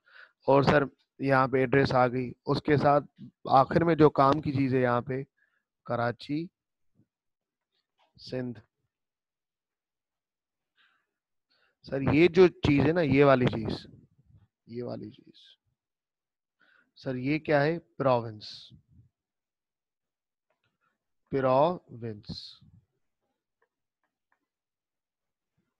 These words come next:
इसके अंदर registered office clause के अंदर ये जो वाली जो चीज़ है ना, ये वाली province, name of province, ये बड़ी काम की चीज़ है। सर,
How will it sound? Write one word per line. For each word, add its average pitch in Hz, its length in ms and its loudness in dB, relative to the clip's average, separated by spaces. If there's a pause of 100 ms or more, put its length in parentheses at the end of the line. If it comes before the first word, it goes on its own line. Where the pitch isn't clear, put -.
(680)
इसके 180 320 0
अंदर 160 420 6
registered 165 440 4
office 151 360 4
clause 143 320 2
के 143 120 -4
अंदर 139 360 -2 (500)
ये 151 220 4
जो 180 120 2
वाली 170 220 4
जो 156 160 4
चीज़ 139 240 -2
है 156 60 2
ना, 180 80 -2
ये 147 220 2
वाली 131 400 0 (520)
province, 127 500 0 (120)
name 180 420 4
of 160 140 8 (100)
province, 120 640 4 (440)
ये 185 140 6
बड़ी 190 220 6
काम 147 300 2
की 131 100 -2
चीज़ 113 260 -2
है। 110 140 -6
सर, 139 300 2